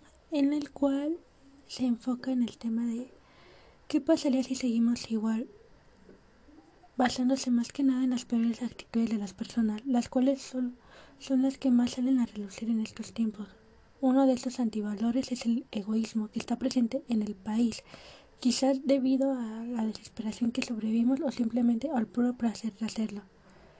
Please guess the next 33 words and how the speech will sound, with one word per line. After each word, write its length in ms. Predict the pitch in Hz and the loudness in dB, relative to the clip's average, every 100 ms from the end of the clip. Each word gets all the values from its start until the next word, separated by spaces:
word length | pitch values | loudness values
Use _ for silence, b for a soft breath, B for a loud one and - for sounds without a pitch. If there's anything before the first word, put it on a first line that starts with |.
| B B B - | B B B -14
Sin 240 | - 262 240 | 2 6 6
embargo, 480 | 233 226 233 240 - | 6 4 2 -2 -2
el 240 | 240 233 | 2 4
autor 480 | 233 226 - 247 240 | 2 -2 0 2 4
plantea 420 | 262 254 247 240 | 2 2 2 0
que 140 | 247 | 0
siempre 300 | 240 240 247 | 0 0 2
hay 100 | 240 | 2
esperanzas, 680 | 247 - 226 220 208 220 - - | 0 0 0 0 -2 -6 -10 -2
aún 300 | 233 233 247 | 0 4 4
en 80 | 254 | 2
las 160 | 240 | -2
peores 320 | 233 220 226 | -2 0 0
situaciones 580 | 233 240 - 226 220 220 | -2 -6 -6 -2 -2 -2
y 140 | 339 226 | -2 0
lugares, 460 | 226 226 220 214 - - | 2 2 0 -4 -10 -2
y 60 | 240 | 2
aun-, 400 | 240 240 240 - - | 4 4 2 -6 -2
y 120 | 262 | 2
aunque 240 | 247 247 254 | 2 2 -2
quizás 520 | 233 - 269 277 - B B B B B - | -6 0 2 2 -4 B B B B B -4
esa 240 | 247 247 | 2 4
esperanza 400 | 240 - 226 220 233 - - - - - - | 2 2 2 2 -2 -6 -16 -20 -20 -20 -2
es 280 | 233 214 - | 0 0 2
in-, 240 | 262 247 B B B - - | 4 4 B B B -18 -4
inf-, 200 | 247 240 - - | -2 -2 -6 -4
infundida, 800 | 311 247 247 233 247 233 240 247 - - B B B B - | 0 2 2 4 4 2 0 -4 -12 -20 B B B B 2
puede 260 | - 254 277 | 8 12 12
verse 360 | 269 247 - 269 | 10 8 4 4
incluso 420 | 247 247 240 247 | 4 2 2 4
en 80 | 240 | 4
los 140 | - | 2
corredores, 640 | 220 214 214 214 220 - | 0 2 2 2 0 -4